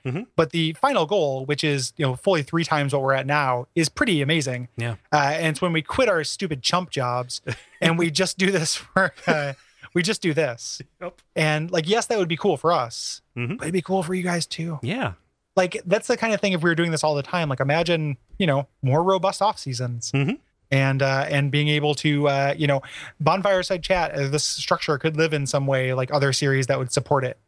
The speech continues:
Speaker 1: Yeah.
Speaker 2: you know, that have, like, these rich lores and things like that. Like, that's all stuff that we could do. It just, it's a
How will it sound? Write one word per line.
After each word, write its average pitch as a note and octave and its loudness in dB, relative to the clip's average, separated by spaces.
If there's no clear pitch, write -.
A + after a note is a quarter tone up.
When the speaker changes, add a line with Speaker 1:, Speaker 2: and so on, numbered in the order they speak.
Speaker 1:
Yeah. A2 2
Speaker 2:
you C3+ 2
know, C3 2
that C3 0
have, C3 2
like, C3 -2
these C3 0
rich C3 0
lores C3 2
and C3 2
things C3 2
like B2 0
that. C3 0
Like, C3+ -2
that's F#3 2
all G3+ 4
stuff G3 0
that E3 0
we D3 -2
could C#3 -4
do. F3 2
It D3 -2
just, - -2
it's D3+ -2
a C3+ 0